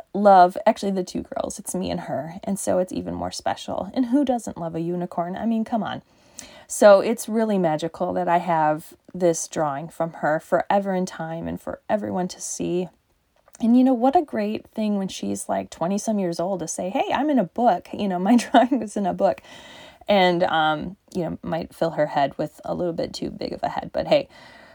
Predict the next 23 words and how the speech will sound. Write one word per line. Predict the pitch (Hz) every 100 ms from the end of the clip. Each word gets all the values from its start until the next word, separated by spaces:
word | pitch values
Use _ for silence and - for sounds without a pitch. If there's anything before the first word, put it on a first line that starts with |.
| _
Um, | - 175 165 165 160 175 -
but | 196 170
this, | 262 269 - -
this | - 247 240 - _ _ -
girl, | 156 156 151 165 165
Bevan, | 165 170 165 175
love | - 156
her. | - - 156 156 180 -
Uh, | 185 165
she | 170 -
truly | 233 - 202 185
has | 175 170
my | 180 165
heart. | - 156 151 - -
And | 185 180 170 175 - -
you'll | 202 190
see | - 202
later | 180 170 165 165 -
on, | 175 165 165
too, | - 190 185 175
my | 175 170
other | - 190
goddaughter, | 185 170 175 175 -